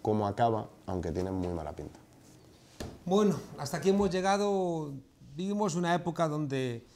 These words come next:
Speaker 2: mejor que leer El espíritu de las leyes de Montesquieu para entender la política es mejor leer El padrino de Mario Puzo. En esa obra ya saben ustedes que el que viene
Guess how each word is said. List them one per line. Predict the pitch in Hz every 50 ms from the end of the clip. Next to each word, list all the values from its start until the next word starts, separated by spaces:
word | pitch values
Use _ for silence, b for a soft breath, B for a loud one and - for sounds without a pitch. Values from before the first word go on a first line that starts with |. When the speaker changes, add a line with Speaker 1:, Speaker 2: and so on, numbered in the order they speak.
| B B B B -
Speaker 2:
mejor | 139 139 120 160 160 160
que | 160 147
leer | 139 139 143 139
El | 135 131
espíritu | 123 113 - - 143 135 143 131 139 139 131
de | 131 123
las | 120 120 113
leyes | 120 131 131 131 127 117
de | 120
Montesquieu | 120 117 107 - 113 104 - - 135 127
para | 127 117 113
entender | 113 107 95 113 110 110 127 127
la | 131 120
política | 98 123 120 107 113 117 - 113
es | 110 110
mejor | 107 95 - 110 110 107 107 95 87 92
leer | 101 104 107 101
El | 98 98 98 -
padrino | - 95 95 113 117 107 98 87 85 85
de | 92 90
Mario | 92 92 87 87 78 -
Puzo. | - 82 78 - - - - - B B B B B B B B B B B B
En | - 127 131
esa | 139 123 - 135 131 127 123 117 - -
obra | 147 160 160 151 151 147 139 131
ya | 117 117 139 147
saben | 143 147 143 131 120 120 117
ustedes | 107 - 160 165 160 156 160 160 151 - -
que | - - 139
el | 127 127 117
que | - 135 131
viene | 156 175 160 120 95 85 82